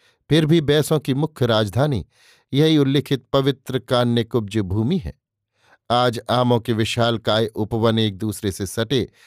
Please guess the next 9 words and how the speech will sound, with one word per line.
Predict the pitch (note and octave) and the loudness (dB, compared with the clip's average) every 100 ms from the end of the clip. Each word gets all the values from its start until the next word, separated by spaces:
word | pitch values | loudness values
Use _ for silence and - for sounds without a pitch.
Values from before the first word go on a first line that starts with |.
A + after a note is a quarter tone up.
| _ _ - | _ _ -2
कोसों | D3+ C#3 C3 | 0 0 -2
तक | B2 A2 - | -2 -4 -2
फैलते | A2+ A2 - G2 | -2 -2 -2 -4
चले | B2+ D3+ | -2 -4
गए | A2+ C#2+ | -4 -6
हैं। | B1+ - _ _ _ _ _ _ - | -8 -16 _ _ _ _ _ _ -8
यदि | A#2 B2+ C3 | -2 0 2
इस | B2 G#2 | 0 -2
विस्तृत | C3+ - C3 A#2 | -4 -4 -6 -4